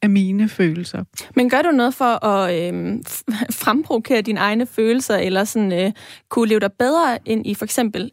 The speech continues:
Speaker 2: Eli, men også Karl eller Hans for den sags skyld?
Speaker 1: Jamen, for eksempel, så tog jeg jo til Vejle og gik helt konkret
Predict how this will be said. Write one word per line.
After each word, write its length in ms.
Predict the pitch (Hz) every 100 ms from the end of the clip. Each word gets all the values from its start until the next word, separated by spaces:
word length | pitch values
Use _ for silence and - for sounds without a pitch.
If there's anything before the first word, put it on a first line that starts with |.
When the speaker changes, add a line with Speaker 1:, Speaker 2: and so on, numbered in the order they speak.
| -
Speaker 2:
Eli, 300 | 233 233 240
men 200 | 196 185
også 260 | 220 - -
Karl 300 | - 254 214
eller 160 | 190 190
Hans 280 | 220 240 -
for 80 |
den 180 | 208 214
sags 200 | - 208
skyld? 220 | - 220 - - - -
Speaker 1:
Jamen, 240 | 220 196
for 100 | 175
eksempel, 480 | 208 202 262 262 247 -
så 160 | 240 220
tog 220 | 254 208
jeg 100 | 196
jo 100 | 180
til 220 | 175 196
Vejle 480 | 175 - 196 226 220 _ -
og 120 | 208
gik 320 | - 208 185 - _ _ 175
helt 380 | 240 233 -
konkret 500 | - 220 196 185 202